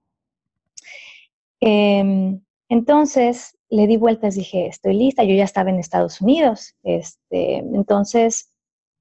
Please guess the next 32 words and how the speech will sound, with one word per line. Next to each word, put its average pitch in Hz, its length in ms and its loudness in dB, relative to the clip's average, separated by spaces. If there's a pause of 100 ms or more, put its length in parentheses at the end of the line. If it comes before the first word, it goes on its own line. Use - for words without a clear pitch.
(460)
llené 202 240 0
la 214 60 0
solicitud. 208 640 -2
Recuerdo 196 500 -2
que 202 100 -2
había 190 180 0
sido 202 240 0
después 277 400 0
de 277 60 2
un 254 120 2
juego 233 280 2
de 196 120 2
béisbol 190 720 0
de 185 140 0
los 175 200 -4
Astros 240 460 -4
aquí 196 200 -6
en 190 160 -2
Houston. 233 460 -4 (560)
Ya 202 100 4
era 196 220 0
tarde, 214 560 0
me 196 180 0
vine 185 160 0
a 196 40 0
la 190 80 2
oficina 185 400 -2
de 185 60 4
la 170 180 -2
casa 220 600 -4 (240)
y 185 520 -2 (100)
dije, 185 440 -6